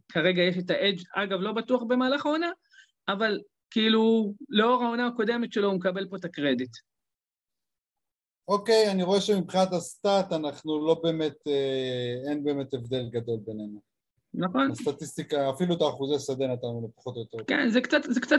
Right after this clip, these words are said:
Speaker 1: קשה לשלב בפנים את שחקני פאנט העונשין.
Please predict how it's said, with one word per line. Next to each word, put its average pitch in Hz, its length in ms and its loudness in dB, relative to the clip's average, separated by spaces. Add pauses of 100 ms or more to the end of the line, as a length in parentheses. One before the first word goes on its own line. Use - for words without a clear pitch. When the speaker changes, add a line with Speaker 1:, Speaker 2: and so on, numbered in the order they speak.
Speaker 1:
קשה 277 260 6
לשלב 214 480 4
בפנים 196 480 6 (280)
את 175 80 2
שחקני 185 500 2
פאנט 180 260 0
העונשין. 170 520 -2